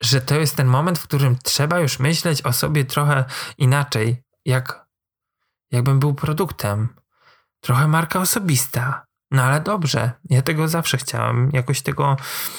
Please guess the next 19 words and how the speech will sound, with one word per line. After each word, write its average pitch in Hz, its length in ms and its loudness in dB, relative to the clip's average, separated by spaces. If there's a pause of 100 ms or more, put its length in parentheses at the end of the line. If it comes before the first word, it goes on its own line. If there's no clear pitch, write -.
(300)
mm, 139 640 2
nie 143 80 4
mam 131 240 2
z - 80 -4
tym 123 120 0
problemu 117 680 0
i 131 200 2
jeżeli 123 320 2
ktoś 127 220 -2
teraz, 127 480 -2
e, 127 100 4
słuchając 123 640 0
to, 127 380 -2
pomyśli 127 400 0
sobie, 120 280 0
że 117 160 0
jestem 123 300 -2
egocentrycznym 123 800 0
dupkiem, 123 540 0